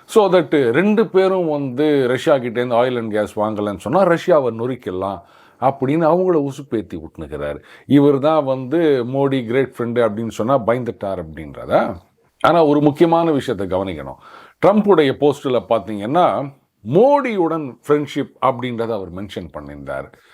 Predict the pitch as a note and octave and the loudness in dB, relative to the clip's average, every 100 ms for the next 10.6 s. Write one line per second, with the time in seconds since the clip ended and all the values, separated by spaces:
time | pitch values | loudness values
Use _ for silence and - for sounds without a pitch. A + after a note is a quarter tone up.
0 | - - - - E3 F3 E3+ E3+ F#3+ F3+ | -20 -20 -20 -2 4 4 6 4 4 4
1 | D#3+ A#2+ G#2 F#2+ F#2 F2+ E2+ D2+ C#2+ C#2+ | 2 2 0 -2 -4 -4 -4 -6 -12 -12
2 | C2+ - - - E3 E3 D#3 G3+ A3 F#3+ | -14 -18 -20 -4 2 2 4 2 2 2
3 | C#3+ A#2 G#2+ G2 F#2 F2 - G2 C3 D#3 | 2 2 0 0 -2 -4 -8 -2 0 2
4 | D#3+ A#2 G#2 F2+ F#2+ F2+ F#2 C#3 G2 A#2 | 2 0 -2 -4 -6 -8 -4 -2 -2 -10
5 | _ _ _ _ - D3 A#3 A#3+ C4 B3 | _ _ _ _ 0 4 4 6 6 6
6 | A#3+ A#3 A#3 - E3+ F#3 F3+ - D#3 D3 | 4 2 -2 -6 -2 0 0 0 0 2
7 | D3 C#3+ B2+ - C3+ A2+ G2+ F#2 F2+ F#2 | -2 -4 -6 -4 -4 -2 -4 -6 -8 -8
8 | F2 - A2 G#2 F#2+ G#2+ - F#2 F2+ D#2+ | -10 -8 -6 -4 -4 -6 -6 -8 -6 -6
9 | D#2 D2+ A2+ D3+ D#3+ D3+ C#3+ C3 C3 A#2 | -8 -4 0 2 2 2 2 0 -2 -2
10 | A2 G#2+ G2 E2 D#2+ | -2 -2 -4 -6 -8